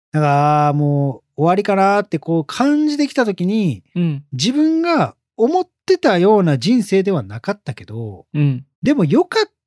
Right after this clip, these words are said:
Speaker 1: たって言える人生でありたいじゃないですか。最後にね。
Speaker 2: そうですね。
Speaker 1: うん。やったら、やっぱり今ここでこんなカスに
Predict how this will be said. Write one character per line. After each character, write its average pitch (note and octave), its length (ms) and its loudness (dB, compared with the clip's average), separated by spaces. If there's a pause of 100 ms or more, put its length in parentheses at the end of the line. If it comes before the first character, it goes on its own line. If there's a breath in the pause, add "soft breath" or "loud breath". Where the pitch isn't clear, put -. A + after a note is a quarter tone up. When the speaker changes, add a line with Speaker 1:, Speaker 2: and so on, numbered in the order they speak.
Speaker 1:
た F3 120 2
っ - 120 -4
て - 160 -10
言 D3+ 200 2
え F#3+ 60 6
る F#3 120 2
人 F#3 240 -2
生 C3 220 -4
で G#2+ 100 -12
あ G2+ 100 -8
り D#3+ 120 -2
た G#3+ 140 0
い D3 60 0
じ G#2+ 100 -10
ゃ - 20 -18
な E2+ 60 -20
い D#2+ 40 -20
で - 60 -20
す - 80 -20
か。 - 240 -20 (280)
最 C#3 240 -4
後 A2+ 120 -8
に G2 100 -14
ね。 A3+ 200 -8 (100)
Speaker 2:
そ A#2+ 180 -2
う A2 40 -4
で - 60 -20
す - 160 -20
ね。 G#3 360 -6 (100)
Speaker 1:
う A#2 100 -12
ん。 G#2+ 400 -10
や F#3 140 -2
っ - 180 -8
た D#4+ 140 2
ら、 B3 520 0 (380)
や F3 140 0
っ - 80 -6
ぱ G#3+ 100 0
り D#3 140 -6
今 G3 160 0
こ F3 140 -8
こ F3 120 -4
で D3+ 320 0
こ - 160 -6
ん E3+ 100 -2
な D#3+ 120 -4
カ - 200 -8
ス G#3 180 -6
に D3 440 -2